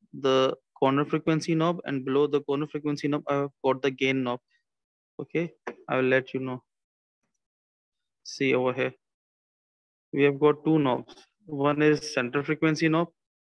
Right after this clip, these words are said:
the other one is the gain knob. Sorry, corner frequency knob, corner frequency, and the gain knob. Turn this gain knob to this position, okay,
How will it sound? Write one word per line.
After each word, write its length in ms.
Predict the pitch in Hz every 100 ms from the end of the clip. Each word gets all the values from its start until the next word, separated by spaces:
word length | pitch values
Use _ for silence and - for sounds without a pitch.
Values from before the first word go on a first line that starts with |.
| _ -
the 80 |
other 240 | 127 135 147
one 160 | 143
is 260 | 156 196 - _ -
the 140 | 131
gain 320 | 131 127 123
knob. 180 | 117 117 _
Sorry, 320 | 143 127 123 _ _ _
corner 240 | 135 139
frequency 480 | 151 160 165 160 170
knob, 220 | 165 175 - -
corner 220 | 127 143
frequency, 540 | 160 160 160 156 196
and 180 | 139 143
the 100 | 226 - _ _ - 131
gain 300 | 127 123 120
knob. 160 | 117 - _ _ _ _ -
Turn 240 | 151 175
this 180 | 175 160
gain 340 | 139 151 165 156
knob 180 | 175 170 _
to 300 | 151 156 185 - _ _ _ _ _ _ _ _
this 240 | 139 143 139
position, 540 | - 120 120 127 117 _ _ _ _ _ _ _ _
okay, 220 | 127 160